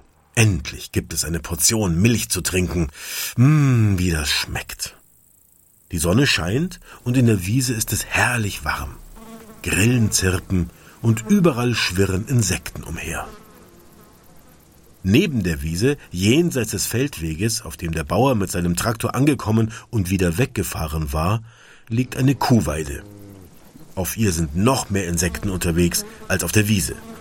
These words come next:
Die meisten tummeln sich auf winzigen Hügeln, die auf der Weide verteilt sind. Kuhfladen. Auf ihnen wimmelt es von bunten Fliegen und von Mistkäfern,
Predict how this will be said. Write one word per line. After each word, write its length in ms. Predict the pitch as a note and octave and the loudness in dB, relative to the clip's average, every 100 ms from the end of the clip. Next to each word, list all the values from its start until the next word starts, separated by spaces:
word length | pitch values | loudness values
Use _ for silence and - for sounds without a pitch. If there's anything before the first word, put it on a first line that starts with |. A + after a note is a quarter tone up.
| - - - - - - - | -16 -16 -16 -18 -18 -18 -8
Die 80 | G2 | 0
meisten 420 | G2+ D3+ E3+ C#3+ | 2 2 0 -4
tummeln 300 | - C3+ C#3 | 0 2 2
sich 180 | B2 B2 - - | 2 -2 -4 -8
auf 240 | A#2 G#2+ G#2 | -4 2 4
winzigen 560 | A#2 A2+ D3 D3 A#2 | 4 2 0 0 2
Hügeln, 420 | E3 E3+ B2 G2 E2+ - - | 4 4 4 0 -2 -10 -6
die 60 | G#2 | -4
auf 100 | - | 0
der 200 | F#2+ E2 | 0 2
Weide 300 | E2+ F#2 A2 | 0 2 0
verteilt 520 | B2+ - F2 F2 - | 0 -2 -2 -2 -2
sind. 320 | C#2 B1+ - - - | -6 -8 -12 -18 -20
Kuhfladen. 580 | - F#3+ - - G1+ - - - - - - - | 2 2 2 -8 -12 -14 -20 -20 -20 -20 -20 -8
Auf 240 | - G2+ - | -4 -4 2
ihnen 480 | E3+ C3+ A2+ F2 | 4 4 -2 0
wimmelt 340 | G2+ C#3 G#2 F2 | 0 2 -2 -4
es 160 | F2 | -10
von 220 | - F2+ D#2+ | -6 -4 -2
bunten 440 | - C3+ - F#2 | 0 0 -2 -10
Fliegen 520 | F2 C#3+ E3 C3 A#2 - - | -4 0 2 2 0 -2 -6
und 200 | - G3+ | 0 0
von 240 | - D3+ C3 A2+ | 0 0 4 4
Mistkäfern, 720 | - - - G2+ F#2+ F#2+ | 2 -2 -2 -2 0 -2